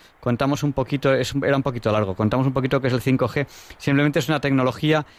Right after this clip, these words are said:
que va a permitir que Internet en los móviles vayan, vaya muy deprisa. ¿Qué ocurre? Pues que se sabe que muchos, bueno, la ma-, todos los móviles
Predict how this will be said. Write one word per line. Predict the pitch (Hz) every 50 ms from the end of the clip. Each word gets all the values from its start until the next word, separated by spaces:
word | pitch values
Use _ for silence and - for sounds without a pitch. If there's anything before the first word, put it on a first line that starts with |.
| - - _ _ _ _
que | - 127
va | 120 135
a | 135
permitir | - 151 139 131 135 123 - 147 135 -
que | - 123
Internet | 120 113 - 110 104 120 117 -
en | 127 123
los | 117 110
móviles | 120 123 123 127 123 113
vayan, | 110 117 117 123 120 120 123 107 - -
vaya | 120 117 120 120 113 -
muy | - 127 113 107 110 113 120 120 117 104
deprisa. | 101 92 - - 90 85 - - 95 87 - - - - - - - - - - - -
¿Qué | - 160
ocurre? | 156 - 160 151 135 120 107 98 - _ _ _ _ _ _ _
Pues | 127 123 113 -
que | - - 131 123 120 120 120 120 120 117 117 - -
se | 110 - - 117 104
sabe | - - 139 139 135 139 147 175 - _ _ _ _ _ _ _ _ _ _
que | - 120 113 113 110
muchos, | 117 127 123 - 147 131 117 120 - - 196 180
bueno, | 123 101 95 - - 104
la | 107 98 98 98
ma-, | 95 95 95 87 - - - - - - -
todos | 135 131 127 123 113
los | 113 113
móviles | 117 135 135 131 135 131 139 123 -